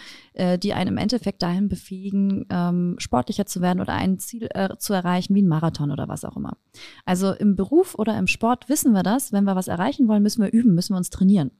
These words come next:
Nur in der Liebe machen wir das immer wieder zur Glückssache. Ne? Liebe ist ja Glückssache, heißt ja ein Sprichwort. Und ich sehe das anders. Aus meiner Sicht ist es so, wir können auch in Sachen Liebe uns weiterentwickeln und herausfinden,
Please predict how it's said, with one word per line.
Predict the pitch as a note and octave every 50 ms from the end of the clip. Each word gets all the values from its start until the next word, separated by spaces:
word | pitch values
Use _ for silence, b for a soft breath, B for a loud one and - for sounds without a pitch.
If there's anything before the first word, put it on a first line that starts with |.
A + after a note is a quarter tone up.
| _ _ _ _ _ _ B B B B B B B
Nur | G#3 G3+ A3 A#3+
in | - - G#3 G#3
der | G3 F#3 F3
Liebe | E3+ F#3 A#3 D#4+ E4 A#3+ G3
machen | G3 G3+ G#3 - G#3+
wir | G3 F#3
das | F3+ E3+ -
immer | - - G#3+ A3+ G#3+ F#3
wieder | F3+ F3 F3 E3
zur | - - D#3+
Glückssache. | D3+ D#3 D#3+ - - - - A#2 - C3+ - - F3+ _ _ _ _ -
Ne? | F3+ G3+ B3 C4
Liebe | G3 E3 F3+ G3 F#3+
ist | - - E3+ -
ja | E3 D3+ D#3 - _ _ _
Glückssache, | - E3+ E3+ - - - - B2+ C#3 D3+ D#3+ D#3
heißt | D#3 D#3+ - -
ja | - -
ein | - -
Sprichwort. | - - - - E3+ - - - - - - b b b b b b b b b b _
Und | - F3 E3+ E3 E3 E3 D#3+ D#3+ D#3+ D#3+ D#3+ D#3+ - - - _ _ _
ich | - - G3 -
sehe | - A3 G3+
das | F3+ D#3 -
anders. | - E3+ D#3+ D3+ - - - - - - _ _ -
Aus | - E3 E3 -
meiner | F#3 F3+ A3 C4+ C4+ A3
Sicht | G#3+ A3+ - -
ist | G#3+ -
es | G3+ - -
so, | - F#3 G#3+ A3+ G#3+
wir | G#3
können | G3+ - - G#3+ A3+ C4 C4 - -
auch | - F3+ F#3+ A3+ C4 D#4 F4+ F4+ - b b b b b b b
in | - F#3+
Sachen | F#3+ G3 G#3+ G#3 - F#3+ F3
Liebe | F#3+ A#3+ C#4 - - B3 C#4 D4
uns | - - G3+ G3+ - - G3
weiterentwickeln | G3 G#3 A#3+ B3+ - G3+ - - D3+ D3 D#3+ D3 - - C#3+ C3+ - - - - -
und | - F#3 F3 E3+ F3 E3+ E3+ E3+ -
herausfinden, | F#3+ F3+ F3 F#3 A3+ D4+ D#4+ - - - - A#3+ A#3+ A#3 A#3+ - B3 B3+ C#4+